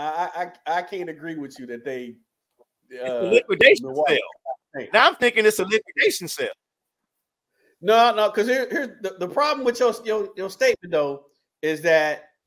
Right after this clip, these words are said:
Speaker 1: uh, and Deuce is trying to come back in. The tro-, problem with your statement is that, um, Milwaukee still has Giannis.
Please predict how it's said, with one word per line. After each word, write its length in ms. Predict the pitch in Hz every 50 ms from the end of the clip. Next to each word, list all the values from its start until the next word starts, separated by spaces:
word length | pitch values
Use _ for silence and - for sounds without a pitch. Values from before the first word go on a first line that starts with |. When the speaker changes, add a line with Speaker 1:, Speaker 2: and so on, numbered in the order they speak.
| _ -
Speaker 1:
uh, 440 | 151 156 151 139 135 127 127 120 117 -
and 140 | 127 127 131
Deuce 240 | 170 175 170 143
is 60 | 139 -
trying 260 | - 170 147 139 135
to 60 | - _ -
come 120 | 147 135
back 200 | 139 131 123 135
in. 280 | 160 147 131 120 120 123 _ _ _ _ _ _ _ _ _ 143
The 80 | 156
tro-, 320 | 147 - 254 269 262 247 254 - 175
problem 320 | - 262 277 277 262 247
with 160 | 233 214 208 -
your 120 | 214 196
statement 500 | 202 - 240 240 220 175 165 160 156 - - _ _ _ _ _ _ _ _ _ _
is 220 | 151 165 160 147 156
that, 380 | 170 160 156 151 147 - - _ _ _ _ _ -
um, 680 | 160 165 156 147 143 135 131 123 120 117 117 113 110 - _ _ _ - _ _ _ _ _ _ _ _ _ _ _ _ _ _ _ _ _
Milwaukee 600 | - 156 190 180 175 214 277 277 247 - 202 180
still 260 | 175 - 247 269 247 -
has 400 | - 202 196 175 160 147 143 160
Giannis. 520 | 180 202 196 165 - - - - - -